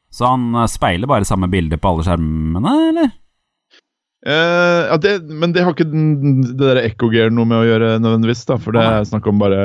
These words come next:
Speaker 2: mm, altså, eh, igjen, ra-, helt fysiske rammer, eller holdere, eller hva faen det heter.
Speaker 1: Å,
Speaker 2: Altså,
Speaker 1: skjønner. Å, skjønner. Da har vi
Speaker 2: eh, hva heter det?
Speaker 1: Eh,
Speaker 2: Har ikke noe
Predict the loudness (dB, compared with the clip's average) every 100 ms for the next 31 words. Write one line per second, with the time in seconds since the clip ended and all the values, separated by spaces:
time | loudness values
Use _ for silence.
0 | 0 0 0 -2 -2 -2 0 -2 -4 -4
1 | -2 -2 -4 -2 0 0 -2 -6 -2 0
2 | 2 0 -2 -6 -6 0 0 0 -2 -2
3 | -2 0 0 0 -2 0 0 -2 -2 -2
4 | -2 -2 0 0 -2 -6 -12 -4 -2 0
5 | 0 0 0 0 0 0 -2 -2 0 0
6 | 2 0 0 -2 -2 -2 -6 -6 -10 -12
7 | -6 -4 -4 -4 -2 0 0 0 -2 -2
8 | -4 -6 _ _ _ _ -4 -4 -2 -2
9 | -2 -2 0 -2 -4 -14 _ _ _ _
10 | -12 -6 -4 -4 -2 -2 0